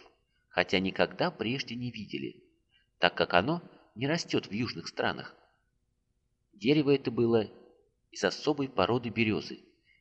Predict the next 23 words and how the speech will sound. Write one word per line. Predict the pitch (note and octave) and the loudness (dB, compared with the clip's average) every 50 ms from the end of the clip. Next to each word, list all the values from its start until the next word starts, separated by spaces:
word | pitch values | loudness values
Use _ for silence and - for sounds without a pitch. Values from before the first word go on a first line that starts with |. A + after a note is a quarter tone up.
| _ _ | _ _
как | - G2 F#2 - - - - - - - | 2 2 2 2 -2 -16 -20 -10 -2 0
назвал | G#2 A#2 A2+ A2+ C3 A2+ F2 E2 | 0 0 4 4 6 6 6 4
ее | E2+ - G2+ | 2 0 0
Люсьен, | G#2+ B2 - - - G#2+ E2+ C2+ C2 - - - _ _ _ _ _ _ _ | 0 -2 -4 -2 -2 -2 -2 -2 -4 -10 -18 -20 _ _ _ _ _ _ _
бумажной | - C#3+ D#3 D#3 B2 F#2 - - E2+ E2 | -6 -4 -2 0 0 0 -2 -2 -4 -4
березы, | - C3+ D3 A2+ D#2 C2 C2 A#1+ - - - _ _ _ _ _ _ _ _ _ | -2 0 0 0 0 -2 -6 -12 -16 -20 -20 _ _ _ _ _ _ _ _ _
известной | E2+ E2 D#2+ E2+ F2+ E2+ - - E2 E2 | -14 -8 0 2 2 2 2 -2 -6 -8
тем, | D#2 - - - C#3 F3 F3 E3+ - - _ _ _ - _ _ | -8 -8 -4 -4 -4 -4 -4 -8 -14 -20 _ _ _ -20 _ _
что | - - - D2+ | -12 -6 -2 0
из | D#2+ F2 E2+ | 0 0 2
ее | F#2+ G#2+ A#2+ | 4 4 4
коры | A#2+ - B2+ C#3+ E3 F#3 F#3 | 4 2 2 2 2 2 0
делают | D3 C#3 D3 C#3 C#3 C3+ C3 B2 B2 B2 _ | 0 0 0 2 2 0 -2 -4 -8 -18 _
тысячи | - - E3+ - E3+ - - - - | -12 -10 -10 -10 -8 -6 -6 -6 -8
пирог, | - - - A2 F#2 - - - - - - _ _ _ _ _ _ _ _ | -8 -6 -4 -2 -2 -2 -2 -6 -16 -20 -20 _ _ _ _ _ _ _ _
на | - D2 | -2 2
которых | - F#2 - - E2+ F2+ F2 - - - | 4 4 4 4 2 0 0 -2 -6 -8
индейцы | F2+ E2 D#2 - B2+ E3+ F#3 F3+ - - C3+ C3 B2+ - _ _ _ _ _ _ _ | -8 -8 -4 -2 0 0 0 -2 -6 -10 -10 -10 -10 -12 _ _ _ _ _ _ _
предпринимают | - F#2+ G2 - - G2+ G2+ G#2 G2 G2+ G2 G2 F#2+ E2 | -6 -6 -6 -4 -4 -2 0 2 4 4 4 4 2 2
длинные | D#2 F#2+ C3 F3+ F3 D#3+ D#3+ D#3 | 0 -2 -2 -2 -2 -2 -2 -4
путешествия | D3+ - D3 - D3 C#3+ - C#3+ C3+ C3 - - - A#2 A2+ A2+ A#2 - - - - _ _ - | -4 -6 -6 -4 -4 0 2 2 0 0 -4 -4 0 0 0 0 -2 -6 -16 -20 -20 _ _ -2
по | D#2+ | 0
озерам | D#2 D2 - - A#2+ D#3 F3 D#3 D3+ D3+ | 0 0 -2 0 0 2 2 0 -2 -4